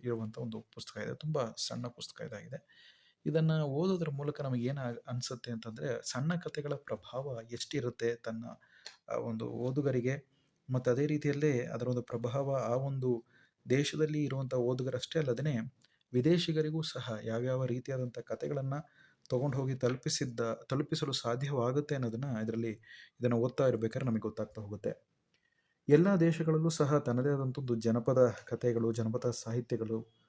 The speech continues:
ನಾವು ಕಂಡು ಬರ್ತೇವೆ. ನಮ್ಮ ಕರ್ನಾಟಕದಲ್ಲೂ ಸಹ ಜನಪದ ಸಾಹಿತ್ಯ ಅನ್ನೋದು ಒಂದು ದೊಡ್ಡ ಒಂದು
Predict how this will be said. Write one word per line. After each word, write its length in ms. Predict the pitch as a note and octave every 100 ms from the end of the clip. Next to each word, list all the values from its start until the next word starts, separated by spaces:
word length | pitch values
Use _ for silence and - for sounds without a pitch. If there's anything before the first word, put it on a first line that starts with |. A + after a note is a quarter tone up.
| _ -
ನಾವು 300 | A#2+ A#2 A2+
ಕಂಡು 240 | A2+ A#2 A2+
ಬರ್ತೇವೆ. 480 | A2 G#2+ A2+ -
ನಮ್ಮ 380 | A#2 A2+ B2+ B2 A#2 -
ಕರ್ನಾಟಕದಲ್ಲೂ 640 | A2+ B2 C3+ C3 B2 B2+
ಸಹ 480 | B2+ A#2 D#3+ C#3 A2 - - _ _ A2+
ಜನಪದ 420 | B2 C3+ C#3 C3
ಸಾಹಿತ್ಯ 420 | - B2+ B2 B2
ಅನ್ನೋದು 180 | A#2+ F3
ಒಂದು 140 | D3
ದೊಡ್ಡ 220 | B2+ A#2+
ಒಂದು 460 | D3 C#3 B2+ A#2+